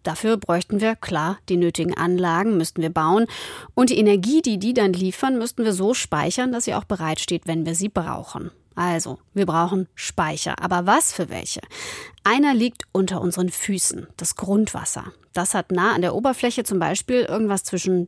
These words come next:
elf und siebzehn Grad. Aber es ginge auch wärmer, indem man das Wasser aufheizt zum Beispiel. Wenn man das jetzt mit Strom aus Erneuerbaren macht, dann hat man einen Speicher, aus dem man die Wärme wieder abziehen kann, wenn man sie braucht.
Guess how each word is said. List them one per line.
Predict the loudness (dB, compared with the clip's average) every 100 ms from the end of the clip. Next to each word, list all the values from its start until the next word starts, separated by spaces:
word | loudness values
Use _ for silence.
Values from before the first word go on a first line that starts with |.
| -4
elf | 0 0 0 0
und | -2 0
siebzehn | -2 -4 -2 0 0
Grad. | -2 -6 -6 -4
Aber | -2 0 0 0
es | -2
ginge | 2 2 2
auch | -2 -4
wärmer, | -2 0 2 2 -2 -8 -14 -14 -16 0
indem | 4 6 4
man | 4
das | 2 0
Wasser | -2 -2 -4 -4
aufheizt | -6 -6 -8 -6 -6 -4
zum | -6
Beispiel. | -6 -6 -6 -4 2
Wenn | 4
man | 4
das | 2 2
jetzt | 0
mit | 0 -2
Strom | -6 0 4 4 4
aus | 0 0
Erneuerbaren | 2 4 4 2 -2 -2
macht, | -4 -6 -10 -12 -14 -12 -4
dann | -2
hat | 0 2
man | 4
einen | 4 2
Speicher, | 0 -2 -2 -2 -2 0 0 0
aus | -2
dem | 0 2
man | 2
die | 0
Wärme | 0 0 2
wieder | 0 -2
abziehen | -4 -4 -2 -2
kann, | -2 -2 -2 -2
wenn | -2
man | -2 -4
sie | -4
braucht. | -2 -2 -4 -10 -14